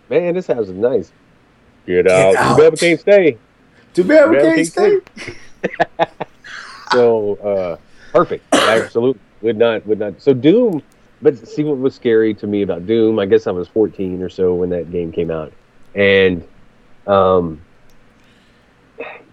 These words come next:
Speaker 1: it's the sounds and everything else and, like, going around a corner and, like, opening a door and then, like, the demon being right there on the other side of it, and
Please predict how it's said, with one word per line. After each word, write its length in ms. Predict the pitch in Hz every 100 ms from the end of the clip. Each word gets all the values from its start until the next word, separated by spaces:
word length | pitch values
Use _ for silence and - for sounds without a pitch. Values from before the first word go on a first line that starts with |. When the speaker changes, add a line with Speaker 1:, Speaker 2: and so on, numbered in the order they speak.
| _ -
Speaker 1:
it's 420 | 120 107 143 -
the 120 | 117
sounds 640 | - 117 117 123 131 113 -
and 120 | 107
everything 300 | 113 104 107
else 220 | 113 -
and, 80 | 107
like, 160 | 95
going 260 | 98 117 117
around 300 | 107 110 110
a 20 |
corner 440 | 95 - 107 117 117
and, 180 | 98 95
like, 140 | 87
opening 440 | 98 107 107 104 98
a 40 |
door 420 | 90 95 98 98
and 140 | 90 90
then, 140 | 90
like, 220 | 92 90
the 60 | 98
demon 360 | 92 98 95 87
being 240 | 90 87
right 240 | 90 90
there 220 | 98 98 98
on 80 |
the 100 | 95
other 100 | 92
side 280 | 85 95 101
of 60 | 107
it, 100 |
and 80 | 98